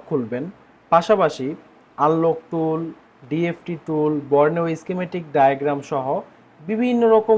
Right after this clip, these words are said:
টুলস প্রয়োজন হয় আমাদের মোবাইল সার্ভিসিং কাজের জন্য। এই টুলসগুলো কিভাবে আপনি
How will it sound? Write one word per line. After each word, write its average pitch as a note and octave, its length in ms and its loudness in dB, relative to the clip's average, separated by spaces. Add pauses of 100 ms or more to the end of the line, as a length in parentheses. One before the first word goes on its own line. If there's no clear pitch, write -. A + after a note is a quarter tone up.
(140)
টুলস A3 260 0 (100)
প্রয়োজন D#3+ 420 -2
হয় D#3+ 240 0
আমাদের C3 340 -2
মোবাইল B2+ 280 -4
সার্ভিসিং C3 380 -6 (160)
কাজের F3+ 340 2
জন্য। A#2 180 -6 (600)
এই A#3+ 80 6 (100)
টুলসগুলো A3+ 440 2 (120)
কিভাবে G#3+ 340 4 (100)
আপনি C#3+ 220 -4